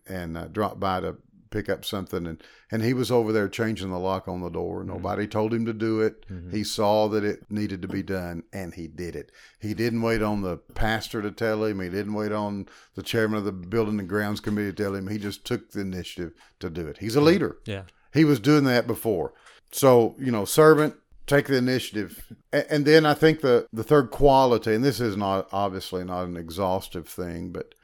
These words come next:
Speaker 1: there's a trustworthiness that a leader needs to have as you identify that leader.
Speaker 2: Mm.
Speaker 1: Now, we know David's story. You know, we know it, it, his, it was, uh, littered with sin, but it was,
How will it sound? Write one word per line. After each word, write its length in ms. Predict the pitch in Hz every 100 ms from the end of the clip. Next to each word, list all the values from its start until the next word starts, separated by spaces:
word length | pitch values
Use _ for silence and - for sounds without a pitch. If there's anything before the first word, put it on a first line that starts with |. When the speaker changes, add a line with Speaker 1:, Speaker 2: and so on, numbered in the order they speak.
| -
Speaker 1:
there's 200 | 127 113
a 60 |
trustworthiness 1500 | 113 - 135 - 113 113 104 92 87 76 76 - - - - _ _
that 360 | 87 104 98 -
a 100 | 110
leader 720 | 98 101 113 107 98 90 82 - _
needs 460 | 110 101 107 107 -
to 380 | 92 82 67 - -
have 560 | - 92 76 62 60 76
as 180 | 92
you 140 | 92 82
identify 580 | 78 95 85 - 80 76
that 220 | 76 -
leader. 240 | 80 -
Speaker 2:
Mm. 140 | 98 98 _ _ _ _ - - 127
Speaker 1:
Now, 120 | 127
we 180 | 139 139
know 180 | 127
David's 420 | 117 120 113 110 -
story. 540 | - 87 71 - - -
You 60 | 95
know, 140 | 95
we 160 | 98 110
know 300 | 113 120 120
it, 140 | 113
it, 320 | 120 107 - 107
his, 360 | 104 87 - 117
it 160 | 113 - -
was, 320 | 104 87 90
uh, 180 | 95 87
littered 520 | 107 120 135 110 90 90 - -
with 220 | 101 98
sin, 540 | - 127 85 67 67 _ _
but 100 | 127
it 100 | 127
was, 240 | 110 104